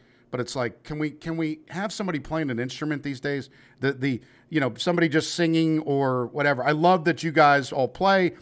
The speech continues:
and you, uh, you know, Phil was great, uh, does a good job. Steve, you know, the drums and, and, and, you know, Joe, Joe rocking it out. You guys really are. Uh,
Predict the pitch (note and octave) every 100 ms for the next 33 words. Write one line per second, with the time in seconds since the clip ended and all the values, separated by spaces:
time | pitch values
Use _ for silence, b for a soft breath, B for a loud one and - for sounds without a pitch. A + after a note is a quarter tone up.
0 | B - C3+ C3+ C3 C3 B2 A#2+ A2+ G2+
1 | b b b C#3 G#2+ - E3+ E3 C3+ -
2 | D3 D3 C#3 _ - B2+ A#2+ A#2 B2+ A#2
3 | A#2 B2+ B2 B2 B2 - B2 A#2 C3 A#2+
4 | A2 G2 B2 B2 B2+ A2 A2+ G#2 A2 G#2+
5 | G2 A2 G#2+ D#2 A2+ A#2 G#2 G2 b b
6 | b _ - C#3 C#3 A2+ C3 C3+ A#2+ A#2+
7 | A#2+ A#2 A2+ A#2 A2+ - - A#2+ C3 C3+
8 | A2 B2+ D#3 E3+ E3 D#3+ D#3 B2+ B2 B2
9 | A#2+ b b b _ - A#2 G2 F2